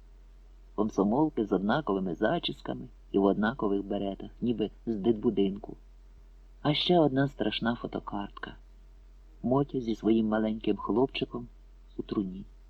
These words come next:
І друга. Її тато, Андрій, коли ще й не знав, що буде колись в нього Василинка, стоїть з похиленою головою у довжелезній шинелі із воєнним кашкетом у руці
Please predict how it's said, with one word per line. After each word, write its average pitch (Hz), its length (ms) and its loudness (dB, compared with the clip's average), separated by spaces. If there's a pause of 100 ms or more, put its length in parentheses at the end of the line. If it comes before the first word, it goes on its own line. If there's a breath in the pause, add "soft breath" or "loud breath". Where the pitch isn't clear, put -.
(600)
І 156 120 6
друга. 104 400 2 (880)
Її 180 240 8
тато, 127 500 -2 (120)
Андрій, 120 500 2 (400)
коли 110 200 4
ще 113 140 0
й 110 60 4
не 107 140 2
знав, 135 340 -2
що - 180 0
буде 131 200 4
колись 123 360 0
в - 20 -2
нього 123 220 0
Василинка, 120 580 -2
стоїть 185 400 0
з - 40 -20
похиленою 104 680 0
головою 113 540 0 (320 soft breath)
у 101 80 4
довжелезній 113 680 2
шинелі 143 500 -4
із 101 200 -4
воєнним 98 480 -2
кашкетом 92 560 -4
у 90 60 -6
руці 131 400 -4